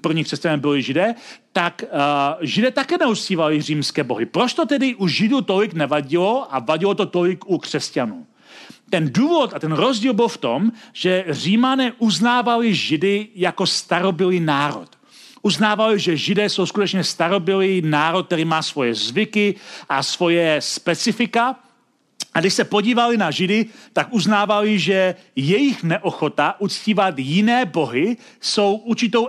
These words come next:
etnickou zvláštností tohoto starobylého národa. Protože toho neplatilo o jiných národech v římské říši. Většina,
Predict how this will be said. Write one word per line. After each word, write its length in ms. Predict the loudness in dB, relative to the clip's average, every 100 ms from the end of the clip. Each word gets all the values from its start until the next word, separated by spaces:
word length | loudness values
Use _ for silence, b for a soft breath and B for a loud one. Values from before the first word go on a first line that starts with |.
| -2
etnickou 520 | -2 0 0 0 0
zvláštností 760 | 0 0 0 0 -2 -2 -2 -2
tohoto 360 | 0 0 -2
starobylého 680 | -2 -2 -2 -2 0 0 0
národa. 520 | 0 0 0 -2 -6 _ _ B B B B
Protože 240 | -4 -2 0
toho 240 | 2 2
neplatilo 560 | 0 0 0 2 0 0
o 120 | 0
jiných 280 | 2 2 4
národech 420 | 2 0 -2 -4
v 20 |
římské 420 | -4 -4 -4 -6
říši. 320 | -6 -12 -12 -2
Většina, 560 | -2 2 2 2 0